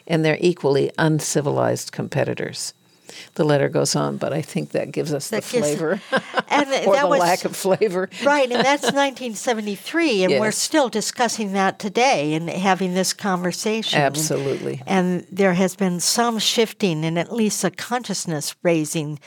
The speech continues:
Speaker 2: part that he was ringing the bell even then.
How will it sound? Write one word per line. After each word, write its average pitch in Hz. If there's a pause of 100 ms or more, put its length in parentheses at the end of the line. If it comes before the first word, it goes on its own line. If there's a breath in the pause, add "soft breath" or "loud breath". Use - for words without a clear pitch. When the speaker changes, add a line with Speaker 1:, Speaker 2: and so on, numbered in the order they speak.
(680 loud breath)
Speaker 2:
part 180
that 180
he 240
was 196
ringing 226
the 226
bell 202
even 165
then. 156